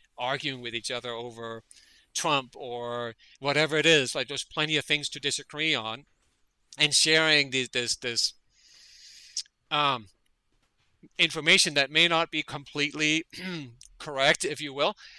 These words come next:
uh, and, and, and they get fed up with watching that once they log on to,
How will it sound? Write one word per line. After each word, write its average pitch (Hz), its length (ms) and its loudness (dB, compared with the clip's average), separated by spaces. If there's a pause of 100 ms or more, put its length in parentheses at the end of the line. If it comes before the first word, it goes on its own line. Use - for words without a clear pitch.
(280)
uh, 156 200 8
and, 170 280 0
and, 160 160 -2 (440)
and 170 140 -4
they 170 100 2
get 170 220 0
fed 170 220 4
up 156 140 2
with 135 180 -6
watching 147 360 -2
that 127 180 -2
once 123 220 -10
they 127 160 -6
log 131 300 0
on 131 160 -4
to, 123 280 -10